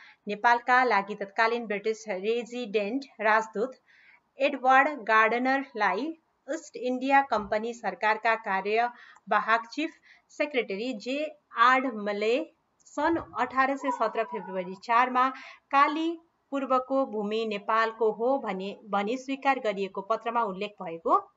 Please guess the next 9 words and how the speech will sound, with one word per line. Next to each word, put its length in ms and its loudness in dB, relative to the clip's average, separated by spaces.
काली 200 4
पूर्वको 420 -4
भूमिमा 280 -2
अहिले 300 -2
पनि 220 -6
ब्रिटिस 320 -6
सरकारको 440 -2
नियन्त्रण 420 -6
रहेकोमा 640 -6